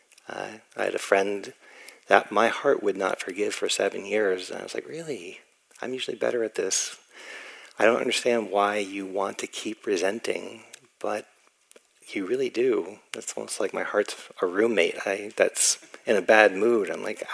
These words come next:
"I, I've done what I can. You really are bitter." And then the heart just turned around and started forgiving. And I was like, "What changed?" It's just long enough. So I don't know why my heart needs it.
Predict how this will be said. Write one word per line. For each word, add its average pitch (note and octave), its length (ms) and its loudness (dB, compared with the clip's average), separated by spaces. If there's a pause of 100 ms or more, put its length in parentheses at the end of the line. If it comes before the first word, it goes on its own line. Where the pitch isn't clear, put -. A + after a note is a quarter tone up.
"I, A#2 100 -12 (260)
I've G2+ 200 0
done A2+ 240 -2
what F#2+ 100 0
I G#2 120 -4
can. G#2 460 -6
You G#2+ 320 -8
really G#2 280 -8
are G2+ 280 -8 (1000)
bitter." C#3 320 10
And A2+ 180 8
then C3 120 8
the B2+ 100 4
heart C#3 280 2
just - 400 4 (200)
turned C#3 360 0
around B2+ 380 0
and F#2 80 -4
started G#2+ 360 0
forgiving. G#2 520 0
And - 100 -10
I G2+ 40 -10
was G#2+ 100 -10
like, G2 180 -6
"What G2+ 280 -2 (280)
changed?" - 760 -6 (640)
It's G#2+ 100 -4
just - 220 2 (180)
long G2+ 240 2
enough. F#2 460 -2 (180)
So F#2+ 300 -8
I G#2+ 80 -6
don't G#2 160 -6
know G#2 100 -2
why G2 240 -4
my A2+ 160 -10
heart G#2+ 400 -8
needs A2 240 -8
it. B2+ 160 -12